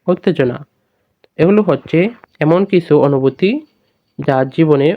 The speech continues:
অনুভব করা যায়। এই আবেগগুলির প্রতিক্রিয়া হিসেবে আমাদের দেহগুলিও প্রতিক্রিয়া দেখায়। এগুলোই হচ্ছে আমাদের জীবনের মূল অনুভূতি। এগুলো ছাড়াও মাঝে মাঝে আমাদের কষ্ট হয়, নিজেকে খুব অসহায় লাগে,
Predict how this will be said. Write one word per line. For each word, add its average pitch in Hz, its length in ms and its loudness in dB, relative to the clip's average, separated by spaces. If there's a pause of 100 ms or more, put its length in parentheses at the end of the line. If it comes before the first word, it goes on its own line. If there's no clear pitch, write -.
অনুভব 151 280 0
করা 160 380 -2 (520)
যায়। 143 320 -2 (640)
এই 143 240 0
আবেগগুলির 185 680 0 (140)
প্রতিক্রিয়া 170 800 -2
হিসেবে 143 420 -2 (600)
আমাদের 143 360 0
দেহগুলিও 170 580 2
প্রতিক্রিয়া 151 760 -4 (320)
দেখায়। 151 380 -2 (680)
এগুলোই 196 320 2
হচ্ছে 165 300 0
আমাদের 147 360 0
জীবনের 139 400 0
মূল 151 340 0 (400)
অনুভূতি। 156 520 0 (520)
এগুলো 180 280 2
ছাড়াও 147 420 0
মাঝে 147 300 0
মাঝে 160 240 0
আমাদের 131 360 0 (480)
কষ্ট 165 280 -4
হয়, 175 280 2
নিজেকে 143 400 -2
খুব 147 300 -2
অসহায় 185 520 0
লাগে, 165 420 0